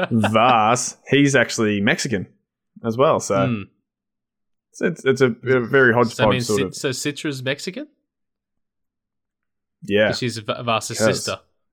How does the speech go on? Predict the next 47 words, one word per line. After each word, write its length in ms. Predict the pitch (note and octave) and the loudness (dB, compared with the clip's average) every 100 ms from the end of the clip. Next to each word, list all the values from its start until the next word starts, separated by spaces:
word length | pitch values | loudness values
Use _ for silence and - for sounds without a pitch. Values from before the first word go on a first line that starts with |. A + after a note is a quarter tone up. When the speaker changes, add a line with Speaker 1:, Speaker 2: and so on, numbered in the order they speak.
| _ _ _ - | _ _ _ -12
Speaker 1:
'cause 140 | G2 | -4
they 120 | G2+ | -2
are 220 | G2 F2 - | 0 -2 -4
related. 420 | F2 F2+ C3+ G#2+ | -6 0 0 0
Speaker 2:
Yeah. 120 | G2 - _ - | -4 -8 _ -8
Speaker 1:
Yeah, 240 | G#2+ B2 F2+ | 2 2 2
and 200 | F#2 E2+ | -4 -8
which 200 | C#2+ - | -8 0
we'll, 160 | A2+ | 2
and 140 | G#2 A2 | 2 2
we'll 100 | G2+ | 0
touch 260 | C#3+ D3+ | 0 -2
on 80 | G#2 | -4
that. 200 | F2 F2+ - | -6 -8 -6
And, 180 | F#2+ - _ _ _ _ _ _ _ - | -8 -8 _ _ _ _ _ _ _ -4
and, 320 | B2+ C#3 - _ _ _ | -2 -2 -4 _ _ _
and 100 | C3+ | 0
that 80 | E3+ | 4
also 300 | D3+ C3+ A#2 | 4 6 4
leads 200 | A#2 A2+ | 4 2
to 120 | A2+ | 0
another 240 | G#2+ C#3 F3 | 0 2 2
character 520 | - F2+ C#2+ E2+ F#2 _ _ _ _ _ _ _ | 0 -2 -4 -6 -8 _ _ _ _ _ _ _
who 420 | A#2+ A#2+ A#2+ A2+ - _ _ _ _ _ _ _ _ - | 0 2 2 0 -4 _ _ _ _ _ _ _ _ -10
is 360 | F#2 A2 C3 C3 | -6 -6 -6 0
the 180 | C3+ B2+ | 2 4
villain 320 | D#3+ A3+ A3+ | 6 6 6
of 100 | E3 | 4
the 80 | C#3 | 0
second 380 | - C3+ C#3 | 2 2 2
half 280 | B2 A#2+ G#2+ | 2 0 0
of 60 | G2+ | -4
the 80 | G2 | -4
story, 460 | - A2 A2 G2+ | 2 6 6 4
more 220 | F2+ F#2+ E2+ | 2 0 0
or 40 | |
less, 360 | D#2 G2 - - | 0 -2 -4 -10
'cause 180 | F#2+ E2+ | -6 -4
we 80 | |
said 220 | E2+ G2 F2+ | -2 0 -2
it's 140 | - | -4
sort 140 | G2 F#2 | -4 -4
of 140 | D#2 | -4
divided 340 | F2 F2+ F2 | -4 -2 0
in 80 | F2 | -2
two 180 | - E2+ | -4 -2
halves, 480 | G2 F#2+ E2 - | 2 2 0 -6